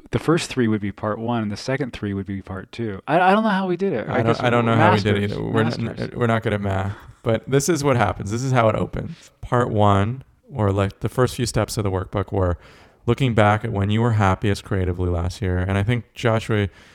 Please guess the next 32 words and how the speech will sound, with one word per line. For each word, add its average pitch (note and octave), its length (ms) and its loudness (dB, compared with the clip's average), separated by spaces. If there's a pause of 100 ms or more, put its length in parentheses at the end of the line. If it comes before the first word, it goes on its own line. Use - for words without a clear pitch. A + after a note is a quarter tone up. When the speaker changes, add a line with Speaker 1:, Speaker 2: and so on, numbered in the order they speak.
(140)
Speaker 2:
you A2 140 2
said G#2 480 0 (120)
you G#2+ 160 -4
found G#2+ 380 0
it, G#2+ 60 -6
what G2+ 120 -2
was G#2 140 -4
interesting A#2 360 -4
for G2 100 -8
you F#2+ 180 0
is F2+ 80 -4
that F2 240 -2 (380)
when G#2+ 160 0
you G2+ 100 0
had F#2+ 400 2
some F2+ 680 -4 (440)
challenge G#2+ 640 -2
during F#2 260 -2
your E2+ 100 -4
trip G2 200 -6
to G2 100 -8
Europe, F2 380 -4
that's G2+ 220 -4
Speaker 1:
Mm-hmm. G2+ 80 0
Speaker 2:
what, F#2+ 100 -2 (100)
that's - 320 -8
what G2 180 -10
brought F#2 200 -2
up F2+ 120 -2
for - 140 -8
you. F2 340 -2
Speaker 1:
Yeah. G2 260 -2